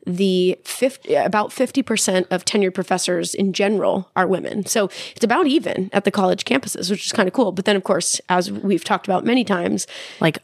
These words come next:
Speaker 1: in the
Speaker 2: of
Speaker 1: f-
Speaker 2: those, who's in history?
Speaker 1: Yeah, of those, who's in history.
Speaker 2: And then of
Speaker 1: And
Speaker 2: those, who actually covers war? <laughs>
Speaker 1: Yeah. So, so I was telling Jackie, I was like, "I think that this would be an interesting subset for my research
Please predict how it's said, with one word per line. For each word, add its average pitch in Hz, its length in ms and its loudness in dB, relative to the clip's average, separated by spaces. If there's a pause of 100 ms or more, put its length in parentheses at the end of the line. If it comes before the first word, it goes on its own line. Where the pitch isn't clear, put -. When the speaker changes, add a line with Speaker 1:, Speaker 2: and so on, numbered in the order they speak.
Speaker 1:
in 247 80 2
the 214 120 2
Speaker 2:
of 220 80 0
Speaker 1:
f- 190 80 -8
Speaker 2:
those, 160 380 2
who's 196 300 0
in 160 180 2
history? - 440 -2
Speaker 1:
Yeah, 226 240 0
of 208 160 0
those, 196 200 0
who's 196 180 0
in 185 60 0
history. 240 280 0
Speaker 2:
And 214 100 2
then 196 120 2
of 190 60 0 (100)
Speaker 1:
And 202 120 2
Speaker 2:
those, 196 320 2
who 208 120 2
actually 165 320 0
covers 143 360 -2
war? 131 520 -2
<laughs> - 140 -6
Speaker 1:
Yeah. 214 340 0 (420)
So, 247 300 2
so 208 380 0 (100)
I 214 180 0
was 247 220 2 (100)
telling 190 240 2
Jackie, 240 240 0
I - 60 -4
was 180 80 -8
like, - 100 -12
"I - 60 -10
think 330 300 0
that 190 120 2
this 208 180 2
would 220 260 2
be 196 100 0
an 175 80 2
interesting 190 460 2
subset 214 520 0
for 208 140 0
my 185 120 4
research 202 640 0